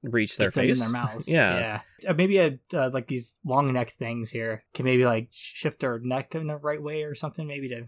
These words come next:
Speaker 2: cause something to come up
Speaker 1: I,
Speaker 2: or
Speaker 1: I'm
Speaker 2: not.
Speaker 1: just thinking, like, okay, so they ev-, they evolved this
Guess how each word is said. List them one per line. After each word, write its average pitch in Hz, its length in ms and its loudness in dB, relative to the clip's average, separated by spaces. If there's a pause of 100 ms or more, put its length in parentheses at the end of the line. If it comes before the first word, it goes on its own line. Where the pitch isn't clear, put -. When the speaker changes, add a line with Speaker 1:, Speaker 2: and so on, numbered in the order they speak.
(100)
Speaker 2:
cause 123 300 -8
something 120 320 -10
to 117 60 -10
come 123 240 -6
up 127 80 0
Speaker 1:
I, - 60 2 (100)
Speaker 2:
or - 80 -2
Speaker 1:
I'm 214 100 4
Speaker 2:
not. 285 80 4
Speaker 1:
just 294 160 8
thinking, 202 300 4
like, 151 160 4
okay, 143 240 6
so 151 140 8
they 143 320 6
ev-, 135 140 -2
they 131 220 4
evolved 123 420 4
this - 440 4